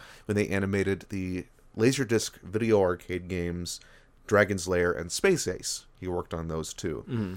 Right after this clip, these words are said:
Speaker 1: And did a little presentation about it, which is really cool to see. I, I got to, they were, he was on before Watch Out for Fireballs, and I got to see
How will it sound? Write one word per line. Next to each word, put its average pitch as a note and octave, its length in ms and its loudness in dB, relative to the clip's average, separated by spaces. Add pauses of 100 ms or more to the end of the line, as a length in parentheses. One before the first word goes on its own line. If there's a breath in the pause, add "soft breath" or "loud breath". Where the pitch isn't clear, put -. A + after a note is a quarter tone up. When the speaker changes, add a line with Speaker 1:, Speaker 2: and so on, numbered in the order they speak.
(460 soft breath)
Speaker 1:
And A2+ 120 -2
did A2+ 120 4
a - 20 0
little A2 160 2
presentation G#2+ 580 -4
about F2+ 220 -2
it, - 80 -4
which F2+ 120 -6
is F2 140 -6
really F#2+ 160 -2
cool F#2 220 -4
to E2+ 80 -8
see. E2+ 260 -6
I, D#2+ 200 -4
I F#2 40 -8
got F#2+ 180 0
to, - 140 -12
they G2+ 120 0
were, F2 180 -6
he A2+ 100 -6
was G#2 160 -2
on F#2+ 140 -2
before F2+ 560 -2
Watch F#2+ 180 -2
Out F2 120 -6
for F2 100 -8
Fireballs, F2 520 -2
and F2 80 -10
I E2+ 40 -6
got E2 180 -6
to E2+ 60 -10
see F2 340 -6